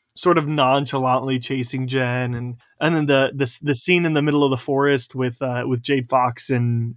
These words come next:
and the, and the other people where eventually, like, the dad dies. You know, it's like that, that, that whole action scene was really cool, especially when it was the, yeah, when it was Chow Yun-fat versus Jade Fox. Um,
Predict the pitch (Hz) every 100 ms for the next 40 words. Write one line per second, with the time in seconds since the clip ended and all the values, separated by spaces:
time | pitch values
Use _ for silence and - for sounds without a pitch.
0 | _ 147 135 127 123 131 131 131 120 127
1 | 123 123 123 123 127 120 135 131 123 120
2 | 127 123 123 117 120 123 123 123 127 127
3 | - - 50 - 123 - _ _ - 147
4 | - _ 156 151 170 160 _ 156 147 165
5 | 156 160 160 156 147 156 - 156 147 151
6 | 147 127 151 151 139 - 135 160 135 135
7 | - 131 120 143 123 120 123 123 127 -
8 | _ _ 143 131 131 127 - 135 131 127
9 | 120 113 - 127 123 123 127 135 110 -
10 | - 123 - _ - _ _ - 80 -
11 | - -